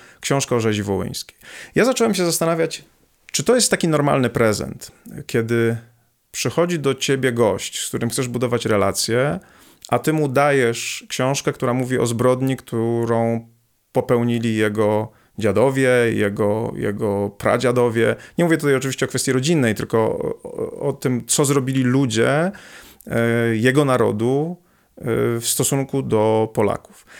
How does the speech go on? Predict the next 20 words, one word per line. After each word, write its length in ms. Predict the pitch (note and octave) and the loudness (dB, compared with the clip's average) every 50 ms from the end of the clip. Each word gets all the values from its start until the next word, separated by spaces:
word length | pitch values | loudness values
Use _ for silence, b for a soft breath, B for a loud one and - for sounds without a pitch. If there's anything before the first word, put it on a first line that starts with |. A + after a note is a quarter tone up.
| B B B B B B | B B B B B B
Mam 180 | B2 D3 G#3 | 2 2 4
wrażenie, 420 | G#3+ A3+ G3 D#3 E3 F#3 G3+ G3+ F3 | 4 2 2 2 2 0 0 0 0
że 120 | D#3 D3+ | 0 0
to 100 | D3+ F3 | 0 0
jest 160 | F3 E3+ - | 0 0 0
taki 420 | - D#3+ D#3+ - - D#3 D#3 D#3 D#3 D3 B B B B B _ _ _ _ _ _ _ _ - | 0 -2 -2 -2 -2 0 0 0 -2 -4 B B B B B _ _ _ _ _ _ _ _ -4
prezent, 480 | C3 C#3 C#3+ D#3 D3+ E3 D#3+ D#3+ D3 | 0 0 2 2 2 0 0 -2 -2
który 300 | - - - C#3 C3 C3 | -6 -6 -4 -2 -2 0
ma 500 | C3 C#3 C#3 D3 D3 D3 C#3+ D3 D3 C#3+ D3 - _ | 0 0 2 2 2 2 2 0 0 -2 -6 -10 _
wzbudzić 760 | - A#2 A#2+ A#2 A#2+ B2+ C#3 C3+ C3+ C3 A#2+ - - - - - | -8 -6 -4 -4 -2 0 0 0 -2 -2 -2 -4 -4 -6 -6 -8
zakłopotanie, 840 | - A#2 B2 A#2 - B2 A2+ - A2+ - A2+ A2 G#2 A2 B2+ C#3+ D3+ | -2 -2 -2 0 0 0 0 0 0 0 2 2 2 2 0 0 0
wstyd, 640 | - - - - - A#2+ B2 D3+ E3+ - - - b b b b b b b - | 0 -2 -2 0 0 0 0 0 0 -2 -8 -14 b b b b b b b -4
że 120 | A2+ B2+ | 0 0
on 80 | D#3 F#3+ | 2 2
jest 240 | F#3+ D#3+ - - B2+ | 2 2 0 0 0
w 60 | C3 | 2
jakimś 400 | D#3+ G3 G3 - F3+ D#3+ D#3 - | 2 2 2 2 0 0 2 0
sensie 320 | - D3+ D3 - - C3 | 0 0 -2 -2 -2 -2
okrutny. 500 | B2 A#2 - - A2 G#2+ - - A2+ A2+ | -4 -2 -4 -4 -4 -4 -6 -8 -10 -10
W-, 60 | - | -10